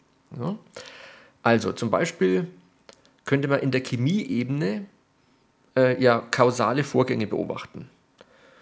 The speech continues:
Zwei H zwei Moleküle und ein O zwei Molekül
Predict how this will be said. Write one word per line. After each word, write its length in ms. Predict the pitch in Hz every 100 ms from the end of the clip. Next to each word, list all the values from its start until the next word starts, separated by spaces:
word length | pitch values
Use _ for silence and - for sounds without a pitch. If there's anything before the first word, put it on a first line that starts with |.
| _ _ _
Zwei 680 | - - 107 117 131 143 135 -
H 220 | - 110 -
zwei 260 | - 127
Moleküle 760 | 208 208 190 185 180 180 180 -
und 300 | 127 117 110
ein 200 | 127 -
O 140 | 151
zwei 280 | - 170 165
Molekül 680 | 160 156 - 139 139 139